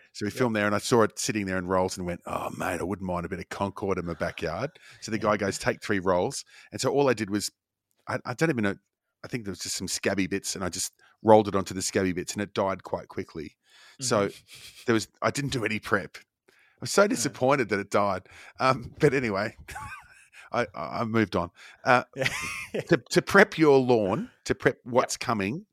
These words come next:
Speaker 1: is there a, is there a simple way to do that?
Speaker 2: Yeah, so if you've got grass or you've just got a patchy lawn at the moment and a few weeds and you, and you wanna rip it up and you wanna start again,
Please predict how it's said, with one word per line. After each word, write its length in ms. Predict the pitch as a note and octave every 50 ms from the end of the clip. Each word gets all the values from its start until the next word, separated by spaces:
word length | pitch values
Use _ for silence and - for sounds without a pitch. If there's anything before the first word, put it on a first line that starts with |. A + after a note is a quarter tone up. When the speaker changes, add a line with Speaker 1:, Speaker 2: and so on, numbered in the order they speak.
| _ _ _ _ _ _ _ _ _ _ _
Speaker 1:
is 140 | - A#2 -
there 180 | - A2+ G#2+ G#2
a, 100 | F#2 - -
is 120 | - A2+ -
there 100 | A2 G#2
a 60 | G2+
simple 340 | - - C3 A2+ - G#2+ G#2
way 100 | G#2 G2+
to 80 | G2
do 120 | F#2 G2+ G2+
that? 180 | G2+ A2+ - - _ _ _ _ _ _ _ _ _ _ -
Speaker 2:
Yeah, 200 | C#3+ C3+ A#2+ G2+ -
so 300 | - - D3 C#3+ C#3+ C3+ C#3 - - _ _ _ _
if 140 | D#3+ D#3+ - E3+
you've 100 | D#3+ C#3
got 220 | F#3+ G#3+ G#3 -
grass 420 | - D3 C#3 C#3 C#3+ D3 C3+ -
or 120 | D3 C3+ C3
you've 120 | B2+ B2 A2
just 200 | B2+ B2 - -
got 100 | C3 B2+
a 40 |
patchy 360 | A2+ - B2+ - - - - B2
lawn 200 | B2 A#2+ B2 B2
at 40 |
the 40 | F#2 A#2+
moment 220 | A#2+ A#2+ B2 A#2+
and 80 | - G2
a 40 | G#2+
few 280 | - - B2+ B2 A#2+
weeds 340 | A#2 A#2 A#2 A#2+ B2 A#2 A2
and 100 | A#2 A#2+
you, 120 | A#2+ A#2 A2+
and 240 | G#2 - A2+ A#2+
you 100 | A#2+ A#2+
wanna 180 | A#2+ B2+ A#2+ A#2+
rip 200 | A#2+ A#2+ A#2 -
it 80 | A#2+ A#2+
up 120 | A#2 -
and 80 | - A#2+
you 80 | A#2+
wanna 160 | A#2 A#2 A#2
start 280 | A2+ - - A2+ A2+ A2
again, 360 | G#2+ G#2+ C3 C3 B2+ B2 B2